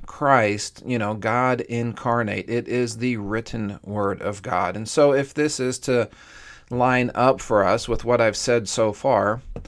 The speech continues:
then what we would have to see is that God actually dwells within us, and that's part of our spiritual anatomy. And so our first point for study this morning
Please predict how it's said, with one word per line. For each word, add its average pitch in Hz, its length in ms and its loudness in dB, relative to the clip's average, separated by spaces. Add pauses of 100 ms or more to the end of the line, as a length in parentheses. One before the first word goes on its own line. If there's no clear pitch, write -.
(460)
then 135 360 4
what 131 200 6
we 131 140 8
would 131 160 6
have 131 280 2
to 117 120 -4
see 147 360 4
is 120 180 2
that 113 180 0
God 143 300 8
actually 110 460 2
dwells 95 520 0
within 98 400 -2
us, 98 260 0
and 113 120 -4
that's 107 140 -2
part 107 260 2
of 104 140 -2
our 98 380 0
spiritual 107 600 -2
anatomy. 95 460 -4
And 98 140 -6
so 127 360 6
our 113 140 6
first - 480 -4
point 135 500 8
for - 180 -6
study 120 360 2
this 104 260 -4
morning 127 440 0